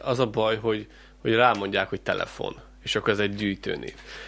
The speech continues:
É, jó, de abba a gyűjtőnévben nagyon sok minden bele tartozik. Én azért sem tudnám letenni a telefont, nem azért, mert, ö, egész nap csak a telefon nyomkodja, hanem ezzel tartod a kapcsolatokat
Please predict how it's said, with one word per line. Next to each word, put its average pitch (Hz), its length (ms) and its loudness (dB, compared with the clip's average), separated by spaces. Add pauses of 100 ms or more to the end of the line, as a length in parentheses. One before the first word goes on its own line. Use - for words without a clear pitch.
(140)
É, 110 500 2
jó, 110 300 4
de 104 300 4
abba 113 280 2
a 110 60 4
gyűjtőnévben 117 720 2
nagyon 147 200 4
sok - 180 -6
minden 107 280 0
bele 87 180 2
tartozik. 98 500 0
Én 110 120 2
azért 202 460 2
sem 110 400 4
tudnám 101 400 2
letenni 98 460 2
a 92 120 2
telefont, 95 580 -2
nem 185 180 4
azért, 104 300 2
mert, 101 380 0
ö, 101 160 4 (220)
egész 104 300 0
nap 98 120 -2
csak - 160 -4
a 98 160 -2
telefon 117 420 4
nyomkodja, 104 480 0 (340)
hanem 120 220 4
ezzel 190 240 2
tartod 147 320 2
a 135 40 2
kapcsolatokat 107 760 0